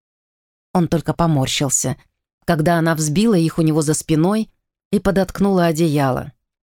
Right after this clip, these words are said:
"Должна сказать, вид у тебя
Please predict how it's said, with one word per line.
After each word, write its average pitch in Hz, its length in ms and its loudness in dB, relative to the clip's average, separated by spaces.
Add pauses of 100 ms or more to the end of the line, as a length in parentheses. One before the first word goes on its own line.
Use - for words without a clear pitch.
(160)
"Должна 180 460 2
сказать, 175 640 -2 (420)
вид 226 360 2
у 196 40 2
тебя 156 460 0